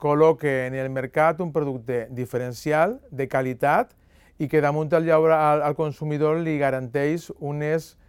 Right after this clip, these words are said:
mm, condicions fitosanitàries, de traçabilitat, de producció sostenible, de producció que no s'han d'aplicar fitosanitaris si és un producte molt més saludable,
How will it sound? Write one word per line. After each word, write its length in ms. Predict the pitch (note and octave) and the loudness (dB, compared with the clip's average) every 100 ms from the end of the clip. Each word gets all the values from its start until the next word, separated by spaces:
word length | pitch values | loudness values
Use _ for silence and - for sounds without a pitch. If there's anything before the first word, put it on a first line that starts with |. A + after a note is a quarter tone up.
| _ _ _ _ C3+ | _ _ _ _ -10
mm, 680 | C3+ C3+ C3 B2 A#2+ A#2+ A#2 | -8 -8 -10 -10 -12 -14 -6
condicions 640 | C#3+ C3+ B2+ A#2+ D3+ D3 C3 | -4 -4 -4 -6 -6 -6 -6
fitosanitàries, 1040 | D#3 C#3+ B2 B2+ A#2+ B2 C#3+ C3+ C3+ C3+ B2+ | -8 -6 -6 -8 -6 0 0 0 -2 -4 -6
de 80 | B2 | -6
traçabilitat, 960 | B2+ A#2 C3 B2 C3 B2+ - C#3+ C#3 B2+ | -6 -6 -6 -6 -6 -6 -2 0 0 -2
de 140 | B2+ | -8
producció 480 | B2 A#2+ A#2+ - C3 | -8 -10 -10 -10 -10
sostenible, 880 | A#2 B2 - B2 C#3+ D3 C3+ C#3 C#3 _ _ _ - | -10 -10 -8 -8 -4 -4 -4 -4 -6 _ _ _ -8
de 180 | C3 C3+ | -2 0
producció 320 | C#3 C3+ C#3+ | 0 -2 -4
que 60 | C#3 | -4
no 80 | |
s'han 160 | C#3 C#3 | -2 -2
d'aplicar 320 | A#2 C3 C3 | -4 -4 -6
fitosanitaris 720 | - B2 B2 A#2 B2+ B2+ A#2+ | -6 -10 -8 -4 -2 -2 -4
si 80 | C3 | -8
és 80 | B2 | -8
un 100 | B2 | -8
producte 380 | B2 B2 A2+ A#2+ | -8 -8 -8 -8
molt 180 | B2+ B2 | -6 -8
més 220 | A#2+ - | -10 -8
saludable, 640 | A#2 A#2 C3 C#3+ C#3 | -8 -4 0 0 -2